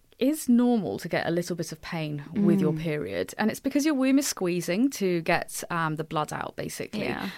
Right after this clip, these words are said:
Speaker 1: So normally f-, the first day or two might be a bit uncomfortable,
Speaker 2: Mm.
Speaker 1: and using something like paracetamol,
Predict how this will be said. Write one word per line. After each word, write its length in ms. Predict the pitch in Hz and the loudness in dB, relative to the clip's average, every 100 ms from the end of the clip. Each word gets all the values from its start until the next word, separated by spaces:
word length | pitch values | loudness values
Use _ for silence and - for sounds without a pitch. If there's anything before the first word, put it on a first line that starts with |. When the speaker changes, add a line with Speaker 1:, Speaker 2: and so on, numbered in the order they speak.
| - | 2
Speaker 1:
So 180 | 294 | 6
normally 460 | 302 277 427 571 508 480 | 6 4 2 2 2 0
f-, 120 | - - | -6 -14
the 100 | - | -8
first 320 | 269 294 269 - | 0 2 2 2
day 120 | 240 | 2
or 140 | 240 | 2
two 220 | 233 226 | 0 0
might 160 | 208 190 | 0 0
be 80 | 208 | -2
a 40 | |
bit 140 | 190 - | -2 -4
uncomfortable, 680 | 180 - 160 - 165 85 82 | -4 -4 -6 -8 -10 -6 -2
Speaker 2:
Mm. 300 | 208 202 185 185 | 0 0 -2 -4
Speaker 1:
and 460 | 208 208 202 208 - | 0 4 4 2 0
using 300 | 247 311 330 | 0 0 0
something 340 | 302 277 247 240 | 2 2 2 0
like 240 | 214 - | 0 -4
paracetamol, 1000 | - 214 208 - 202 - 185 180 180 175 | -2 0 0 -2 -6 -4 -2 0 0 -2